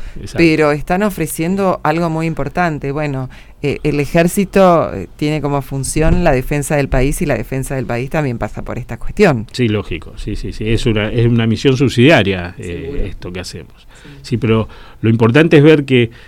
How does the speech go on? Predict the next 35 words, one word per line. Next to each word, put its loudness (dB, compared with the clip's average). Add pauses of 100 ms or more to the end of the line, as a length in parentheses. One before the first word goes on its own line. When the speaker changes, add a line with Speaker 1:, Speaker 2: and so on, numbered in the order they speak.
(140)
Speaker 1:
lo 4
hacemos 4
desde 4
la 0
visión 2
académica, 2 (280)
Speaker 2:
Ujú. -20
Speaker 1:
eh, -8 (180)
con -2
un, 0
la 2
relación 4
con 2
la -2
sociedad, 4
es -4
decir, -10
tenemos -2
esa -6
pata -4
de 0
extensión 2
universitaria 0 (160)
Speaker 2:
Sí. -16
Speaker 1:
y 6
la 8
investigación, 2
es -18
decir, -10
son -2
las 0
cuatro, 2
las 2
tres 4
áreas, 6